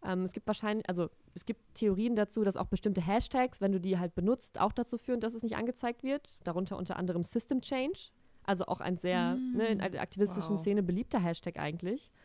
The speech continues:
Speaker 1: Ähm, und halt auch, was du gesagt hast, so feministische und Inhalte, die sich auf Sex beziehen, die halt dann auch, glaub ich, sogar mit neuen so Richtlinien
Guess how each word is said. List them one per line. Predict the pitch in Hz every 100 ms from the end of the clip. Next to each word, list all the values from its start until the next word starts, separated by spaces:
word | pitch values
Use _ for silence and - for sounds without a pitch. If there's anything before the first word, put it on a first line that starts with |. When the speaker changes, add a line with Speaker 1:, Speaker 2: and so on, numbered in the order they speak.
| - - - - - -
Speaker 1:
Ähm, | 180 170 170 -
und | 240
halt | 269 -
auch, | 233
was | 220
du | 240
gesagt | 240 226 -
hast, | 226
so | 208
feministische | 226 214 240 285 262 - 247 240 233 226
und | - 185 185
Inhalte, | - 208 214 190
die | 190
sich | 185 214
auf |
Sex | - 269 -
beziehen, | - - 220 214 214 - - - - - -
die |
halt | 214 214
dann | -
auch, | 254
glaub | 233 196
ich, | 208
sogar | 196
mit | 208 202
neuen | 202 208 220 214 208 -
so | 190
Richtlinien | 190 294 - 190 175 180 208